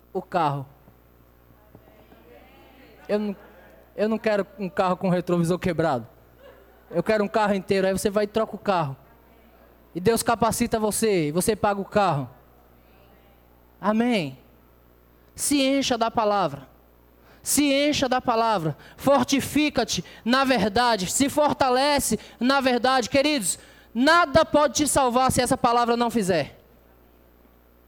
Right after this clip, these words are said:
Esse é o caminho. "Pastor, mas eu tô assistindo Gênesis."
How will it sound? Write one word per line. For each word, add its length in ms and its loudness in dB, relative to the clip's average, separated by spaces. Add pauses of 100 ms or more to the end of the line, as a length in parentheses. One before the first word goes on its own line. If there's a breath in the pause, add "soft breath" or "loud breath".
(840 loud breath)
Esse 480 4
é 80 2
o 80 0
caminho. 500 -2 (840)
"Pastor, 380 0
mas 200 0
eu 100 0
tô 120 -2
assistindo 540 -4
Gênesis." 960 -6